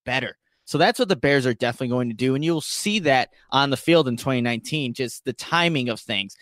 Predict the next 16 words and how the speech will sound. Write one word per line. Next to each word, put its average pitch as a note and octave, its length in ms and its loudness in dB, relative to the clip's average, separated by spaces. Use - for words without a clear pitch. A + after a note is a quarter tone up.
And D#3 80 0
I F3 40 2
think F3+ 340 -2
at, E3 220 0
in F3 140 2
the, C#3+ 120 -4
especially C4+ 360 -2
in A#3+ 40 0
the E3+ 100 -4
beginning F3+ 260 -4
of D#3 40 -4
the - 80 -8
season, F3+ 380 -6
timing C4 400 0
wasn't A3 360 0
there. F#3 280 4